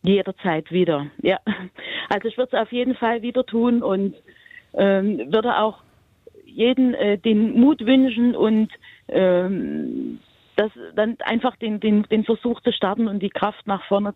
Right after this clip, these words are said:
zu schauen. Und man kann so viel bewirken nach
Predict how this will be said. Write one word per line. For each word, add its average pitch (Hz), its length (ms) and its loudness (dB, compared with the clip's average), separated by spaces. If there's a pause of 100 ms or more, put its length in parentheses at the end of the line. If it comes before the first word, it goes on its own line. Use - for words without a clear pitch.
zu 202 100 -4
schauen. 185 480 0
Und 175 320 -4 (680)
man - 100 -2
kann 190 260 -2
so 233 140 2
viel 226 200 -2
bewirken 190 540 0
nach 175 240 -2